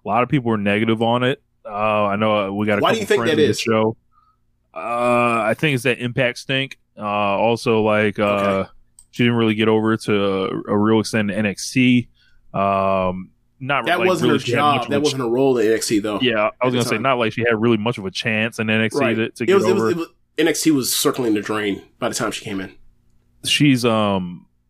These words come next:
Speaker 1: usually on, like, lower profile shows, like, when it comes to, like, WrestleMania weekend, like, she's not, she doesn't end up pr-, competing in, like, the premier indies or anything
Speaker 2: Yeah.
Speaker 1: like that.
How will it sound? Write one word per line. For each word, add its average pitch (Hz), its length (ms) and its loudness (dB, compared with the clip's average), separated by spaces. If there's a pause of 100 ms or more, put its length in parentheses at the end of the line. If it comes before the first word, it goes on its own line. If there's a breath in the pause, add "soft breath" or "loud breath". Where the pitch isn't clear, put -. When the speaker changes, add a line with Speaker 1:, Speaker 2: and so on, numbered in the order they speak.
(180)
Speaker 1:
usually 147 600 4
on, 113 240 2
like, 104 180 0
lower 101 380 2
profile 107 540 0
shows, 104 600 2
like, 95 220 0
when 104 160 0
it 92 80 -6
comes 107 220 -4
to, 98 60 -6
like, 95 180 -2
WrestleMania 98 560 -2
weekend, 95 380 2
like, 92 120 0
she's 117 200 -2
not, 104 220 -2
she 123 120 -4
doesn't 113 280 -2 (400 soft breath)
end 113 200 0
up 107 100 -4
pr-, 117 120 -6 (100)
competing 107 460 0
in, 98 120 0
like, 95 200 0
the 90 80 -6
premier 104 520 0
indies 107 500 2
or 101 120 2
anything 101 300 -2
Speaker 2:
Yeah. 95 100 0
Speaker 1:
like 92 180 -4
that. 101 400 0